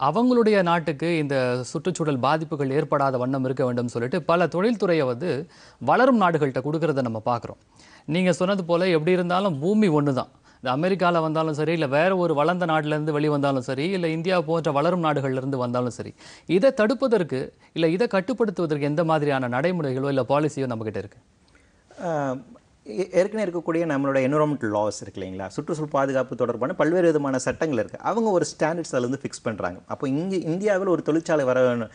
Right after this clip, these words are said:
Speaker 2: நடைமுறைக்கு வர வேண்டும் என்றால் அவங்க சில சட்ட நடைமுறைகள் பின்பற்ற வேண்டும். இன்னும் குறிப்பாக, ஆ, காற்றை பாதுகாப்பதற்கான, காசு-,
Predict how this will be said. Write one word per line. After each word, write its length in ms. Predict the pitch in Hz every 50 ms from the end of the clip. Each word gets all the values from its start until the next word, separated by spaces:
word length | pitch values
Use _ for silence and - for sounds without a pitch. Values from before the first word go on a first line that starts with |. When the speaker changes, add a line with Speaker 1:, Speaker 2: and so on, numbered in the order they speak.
| - - _
Speaker 2:
நடைமுறைக்கு 440 | 127 127 139 143 139 127 131 117 117
வர 160 | 113 113 120
வேண்டும் 280 | 120 120 117 113 107 104
என்றால் 260 | 101 95 135 202 220
அவங்க 240 | 208 190 190 185 185
சில 240 | - 180 165 156
சட்ட 240 | 151 - 139 - 175
நடைமுறைகள் 400 | 156 151 135 139 135 131 139 123
பின்பற்ற 320 | 131 123 113 117 104 - 104
வேண்டும். 220 | 101 95 95 - - - - - _
இன்னும் 160 | - 156 165
குறிப்பாக, 480 | 170 165 170 165 170 151 151 165 180 175 - - - _ _ -
ஆ, 60 | 147 131 127 127 117 107 - _
காற்றை 400 | _ - 147 160 185 - 190 185
பாதுகாப்பதற்கான, 960 | 165 - 135 135 143 135 131 123 - 120 117 110 - - 110 107 107 110 107
காசு-, 280 | - 120 127 139 -